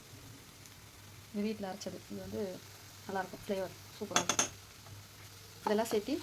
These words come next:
ஒரு வணக்கு வணக்கி விட்டுட்டு இதை ஆற வச்சு மிக்சியில் போட்டு அரைச்சிட்டு காட்டுறேன்.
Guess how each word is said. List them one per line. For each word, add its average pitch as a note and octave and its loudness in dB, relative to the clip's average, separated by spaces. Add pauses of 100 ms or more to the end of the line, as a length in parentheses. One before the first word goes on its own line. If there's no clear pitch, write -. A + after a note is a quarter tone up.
ஒரு F#3+ 6
வணக்கு G3 4
வணக்கி F#3+ 4
விட்டுட்டு F#3+ 4 (1200)
இதை G3+ 6
ஆற G3+ 12
வச்சு G#3 10
மிக்சியில் G#3 4
போட்டு F#3+ 4
அரைச்சிட்டு F3+ 2
காட்டுறேன். G3+ 6